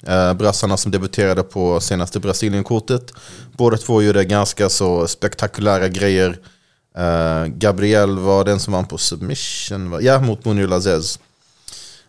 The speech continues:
Eh, han såg bra ut. Jag är intresserad av båda de här två bröderna. Se vad de kan göra. Trevin Giles är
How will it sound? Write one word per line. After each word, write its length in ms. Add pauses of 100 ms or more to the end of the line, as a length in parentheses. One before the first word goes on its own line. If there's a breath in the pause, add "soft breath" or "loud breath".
Eh, 440 (300)
han 140
såg 140
bra 220
ut. 100
Jag 180
är 40
intresserad 420
av 60
båda 200
de 120
här 80
två 200
bröderna. 440
Se 160
vad 120
de 80
kan 140
göra. 240
Trevin 340
Giles 320
är 200